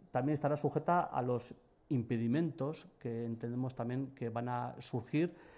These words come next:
pues, por la propia orografía y por la propia ley de costas, que también, como no, hay que cumplir.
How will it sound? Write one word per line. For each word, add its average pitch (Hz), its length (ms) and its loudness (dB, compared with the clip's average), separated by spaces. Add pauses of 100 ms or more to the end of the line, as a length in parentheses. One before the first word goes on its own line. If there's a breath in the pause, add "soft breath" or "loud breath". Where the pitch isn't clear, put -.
(240 loud breath)
pues, 120 160 -2
por 117 180 0
la 113 260 2
propia 131 440 6 (180)
orografía 131 720 4 (380)
y 139 100 2
por 127 240 -2
la 143 300 0 (100)
propia 139 400 0
ley 127 240 0
de 117 140 -2
costas, - 420 -4
que - 140 -12
también, 120 340 -4 (460 loud breath)
como 117 220 -2
no, 127 220 0 (340)
hay 110 100 -2
que - 320 -6
cumplir. 107 360 -4